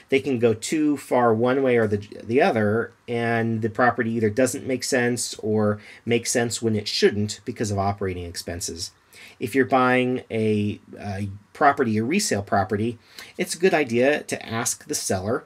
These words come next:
for copies of their operating expenses, uh, and operating income. If it's a commercial property, you'll get this on a, uh, a rent roll or,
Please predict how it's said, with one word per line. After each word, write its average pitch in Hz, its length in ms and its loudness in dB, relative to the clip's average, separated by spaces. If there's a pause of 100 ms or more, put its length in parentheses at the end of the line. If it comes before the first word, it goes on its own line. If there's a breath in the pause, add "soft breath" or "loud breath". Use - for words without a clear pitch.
(220 loud breath)
for 110 720 2 (180)
copies 123 480 -2
of 113 300 -4
their 113 520 2
operating 104 760 -2
expenses, - 720 -6 (360)
uh, 104 360 -2
and 117 240 -2
operating 117 420 0
income. 175 440 -2 (140)
If 117 220 -2
it's 113 140 -2
a 113 60 0
commercial 160 380 -2
property, 117 520 0 (280 loud breath)
you'll 117 120 0
get 107 200 0
this 104 320 -2
on 104 220 0
a, 95 240 -4
uh, 92 300 -6
a 110 60 2
rent 117 280 0
roll 87 460 -6
or, 101 360 -2